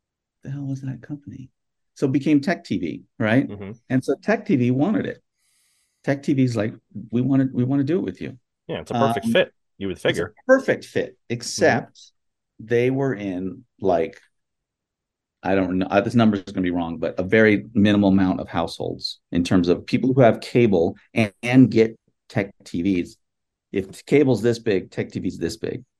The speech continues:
Speaker 1: right?
Speaker 2: It was the company, it was Ziff Davis. That was the company.
Speaker 1: Zip, right,
Speaker 2: Um,
Speaker 1: right, right. Exactly.
Speaker 2: Yeah.
Speaker 1: Um,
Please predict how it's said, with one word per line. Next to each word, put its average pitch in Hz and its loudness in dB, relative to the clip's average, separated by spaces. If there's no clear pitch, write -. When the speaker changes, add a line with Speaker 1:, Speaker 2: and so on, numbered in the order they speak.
Speaker 1:
right? 95 0
Speaker 2:
It 143 0
was 123 0
the 139 0
company, 160 2
it - 4
was 113 -2
Ziff 143 -2
Davis. 85 -6
That 78 -8
was - -14
the - -16
company. 76 -12
Speaker 1:
Zip, 127 0
right, 104 6
Speaker 2:
Um, 98 0
Speaker 1:
right, 101 8
right. 92 2
Exactly. 90 -6
Speaker 2:
Yeah. 80 -16
Speaker 1:
Um, 104 2